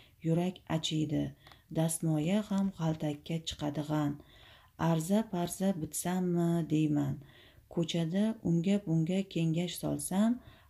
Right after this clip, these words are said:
arzang ma'qul deyishdi. Shu yaqinda o'zi o'rdada turadigan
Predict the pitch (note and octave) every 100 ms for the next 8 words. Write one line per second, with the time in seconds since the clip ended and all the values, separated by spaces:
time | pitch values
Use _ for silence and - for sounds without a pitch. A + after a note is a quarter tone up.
0 | - E3 E3+ D#3+ F#3+ F#3+ D#3+ D#3+ - F3
1 | D#3 D#3 D3 - - C#3+ C#3+ - - -
2 | - - _ - - - G3 A3+ G3 F#3
3 | F3 F3 F#3 G3+ - E3+ E3+ G3+ - E3
4 | E3 E3 D#3+ F#3+ - E3 D#3 D3 D#3 F3+
5 | G3